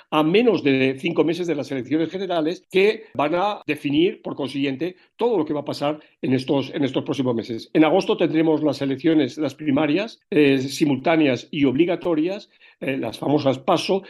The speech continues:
y entonces eso hace que el ambiente político, eh, argentino esté ahora mismo muy caldeado. La gran cuestión de la política is-, institucionalmente hablando de Argentina es que tiene, hay tres tiempos. Uno son estas primarias,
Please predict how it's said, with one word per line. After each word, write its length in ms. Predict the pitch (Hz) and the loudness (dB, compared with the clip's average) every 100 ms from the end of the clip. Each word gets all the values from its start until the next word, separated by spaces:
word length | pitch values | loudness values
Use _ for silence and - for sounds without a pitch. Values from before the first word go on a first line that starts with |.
| - - | -6 2
y 80 | |
entonces 400 | 175 170 233 220 254 | 4 4 0 0 0
eso 200 | 175 190 | 2 2
hace 200 | 208 214 | 0 0
que 160 | 180 185 | 2 2
el 160 | 175 | 2
ambiente 320 | 156 165 165 | 4 2 2
político, 580 | 180 170 165 170 190 196 | 0 2 2 0 -2 -2
eh, 140 | 170 - | -2 -4
argentino 400 | 160 160 156 170 | -2 -2 0 0
esté 280 | 170 160 165 | 0 0 0
ahora 180 | 151 143 | 2 0
mismo 300 | 156 151 143 | 2 2 4
muy 140 | 160 | 2
caldeado. 540 | 160 127 110 107 - - | 2 -4 -6 -10 -12 -6
La 240 | 170 156 | 0 2
gran 400 | 156 208 247 254 | 2 2 2 0
cuestión 800 | 254 175 165 - 202 160 190 226 | 2 0 0 0 4 4 2 -2
de 120 | 147 | -2
la 120 | 147 143 | 0 0
política 440 | 147 170 175 151 | 0 0 0 -2
is-, 220 | 135 - _ - | -4 -8 _ -14
institucionalmente 760 | - 151 160 151 175 175 160 | -10 0 2 4 2 4 4
hablando 280 | 151 147 139 | 4 2 2
de 60 | 143 | 0
Argentina 580 | 120 131 120 160 151 156 | 0 -4 0 0 2 2
es 220 | 165 165 | 0 0
que 120 | 156 | -2
tiene, 440 | 156 180 202 196 _ - | 2 2 0 -4 _ 0
hay 360 | 156 175 - _ | 0 0 -4 _
tres 360 | - 220 - - | 0 0 -2 -2
tiempos. 640 | 160 123 120 131 127 - _ - | 0 0 0 -10 -12 -20 _ -2
Uno 440 | 240 254 254 262 - _ - | 0 2 0 -4 -16 _ -8
son 240 | - 196 | 0 2
estas 280 | 196 - 147 | 2 2 0
primarias, 680 | - 160 185 214 220 233 | 4 4 2 -2 -6 -10